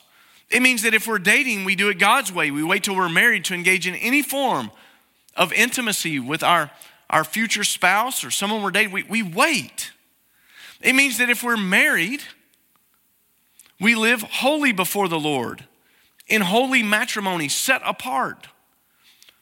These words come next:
with the spouse that God has given us, the two being one flesh, corresponding to one another in such a way that's beautiful for all the world to see. Let me tell you something. I never thought that this would be the great witnessing tool of the future generations, but I'm going to tell you, I believe that it will be.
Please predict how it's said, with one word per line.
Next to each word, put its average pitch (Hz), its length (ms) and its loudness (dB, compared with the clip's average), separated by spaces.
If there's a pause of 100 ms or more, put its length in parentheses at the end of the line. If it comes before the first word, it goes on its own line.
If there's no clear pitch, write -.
with 175 140 -4
the - 100 0
spouse 247 460 0
that 196 140 -8
God 202 220 2
has 170 160 -4
given 214 260 -2
us, 135 240 -2 (240)
the - 80 -2
two 277 280 2
being 220 300 2
one 202 180 2
flesh, - 380 2
corresponding 226 880 0
to 180 100 -6
one 185 160 -4
another 180 400 0 (300)
in 190 100 -4
such 233 240 0
a 220 60 -2
way 208 140 2
that's 165 180 -2
beautiful 190 540 -2
for 160 160 -2
all 220 180 4
the 214 80 -2
world 208 240 2
to 180 60 -4
see. 185 160 -4
Let 226 100 -4
me 302 80 -2
tell 254 160 0
you 233 140 -4
something. 143 440 -6 (360)
I 190 100 2
never 254 300 -2
thought 233 260 -2
that 190 80 -2
this 190 180 0
would 190 140 -6
be 185 100 -2
the 165 120 0
great 165 260 0
witnessing 190 460 -4
tool 190 280 0
of 139 120 -6
the 139 40 -8
future 190 380 -2
generations, 165 580 0
but 160 100 -2
I'm 233 120 -4
going 226 240 -6
to 180 40 -8
tell - 140 -2
you, 196 80 0
I 170 60 4
believe 165 300 -2
that 170 100 -2
it 151 80 -4
will 196 180 -4
be. 127 300 -4